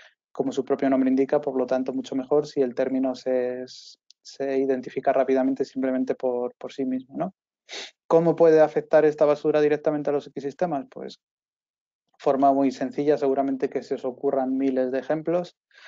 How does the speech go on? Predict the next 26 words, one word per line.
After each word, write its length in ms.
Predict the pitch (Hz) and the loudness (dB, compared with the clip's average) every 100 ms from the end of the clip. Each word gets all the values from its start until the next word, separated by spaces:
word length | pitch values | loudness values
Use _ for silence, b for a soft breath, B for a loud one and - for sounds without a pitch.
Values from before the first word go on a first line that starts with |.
| B _ - | B _ 0
pero 580 | 147 143 135 131 131 | 4 6 6 6 4
aquí 180 | 127 123 | 2 0
ponemos 260 | 139 135 127 | 0 0 -2
unos 180 | 131 127 | -6 -6
cuantos. 420 | 131 123 131 - | -6 -6 -10 -8
No 80 | 143 | -2
me 100 | 143 | 0
voy 60 | |
a 40 | 135 | 0
extender 340 | - 143 147 | -2 -2 0
mucho 220 | 147 143 | 0 0
en 80 | 151 | 0
esto 200 | 165 175 | 0 -2
porque 240 | 160 - | -2 0
la 100 | 131 | 2
idea 360 | 131 139 143 143 | 2 4 6 6
es 260 | 147 139 _ | 4 0 _
centrarnos 600 | 151 151 160 156 160 151 | -2 -2 4 4 4 -2
más 240 | 156 165 | -4 -4
en 300 | 156 143 139 | -6 -6 -6
cómo 300 | 135 151 151 | -4 -4 -2
utilizar 420 | 143 147 143 156 143 | -4 -4 -2 0 0
las 140 | 127 | 0
metodologías 680 | 131 127 131 127 131 147 139 | -4 -2 -2 -2 -2 -2 0
de 100 | 147 | 0
caracterización, 800 | 147 147 - 147 151 147 175 | 0 0 -2 -4 -4 -2 -4